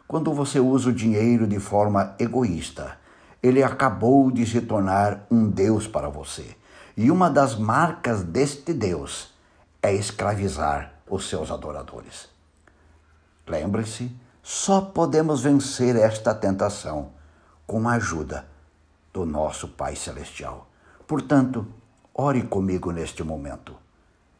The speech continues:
Pai querido, ajuda-me a ter um relacionamento correto com o dinheiro e que nunca venha a usá-lo de forma egoísta. Livra-me deste pecado,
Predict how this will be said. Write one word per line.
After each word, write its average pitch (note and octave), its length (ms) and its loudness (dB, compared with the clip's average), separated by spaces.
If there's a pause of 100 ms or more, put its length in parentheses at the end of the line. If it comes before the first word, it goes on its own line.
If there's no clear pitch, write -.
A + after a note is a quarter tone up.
(180)
Pai E2 220 -4
querido, G2 600 -2 (560)
ajuda-me C3 720 -4
a E2 80 -4
ter G2 240 -4
um F2+ 60 -2
relacionamento F2+ 840 -2
correto G#2 540 -6
com E2 160 -10
o D2+ 40 -10
dinheiro C#2+ 560 -14 (480)
e B2+ 80 0
que C3+ 200 0
nunca C#3+ 440 2
venha B2+ 500 2
a - 20 2
usá-lo G2 640 -2
de F2+ 100 -6
forma F2 380 -4
egoísta. D2 720 -10 (580)
Livra-me G2+ 600 -2
deste F#2 360 -4
pecado, D2+ 600 -6